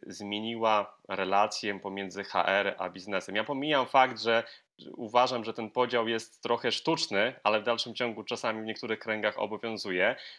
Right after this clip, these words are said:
Powiedz, powiedz mi, Andrzej, jak to jest u ciebie? Bo ja, ja mam wrażenie, że, y, ty mu-,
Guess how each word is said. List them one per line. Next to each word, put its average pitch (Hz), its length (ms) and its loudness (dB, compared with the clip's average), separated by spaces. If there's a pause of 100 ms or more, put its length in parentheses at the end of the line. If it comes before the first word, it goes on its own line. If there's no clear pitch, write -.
Powiedz, 196 380 -4 (280)
powiedz 170 280 -4
mi, 160 60 -2
Andrzej, 151 240 -2
jak 151 140 0
to 151 100 -2
jest 143 160 -2
u 135 80 -8
ciebie? 82 360 0
Bo 85 120 -4
ja, 147 200 2
ja 160 80 -2
mam 170 120 -2
wrażenie, 160 380 -2
że, 147 220 2 (400)
y, 113 380 0
ty 151 140 0
mu-, 143 400 -8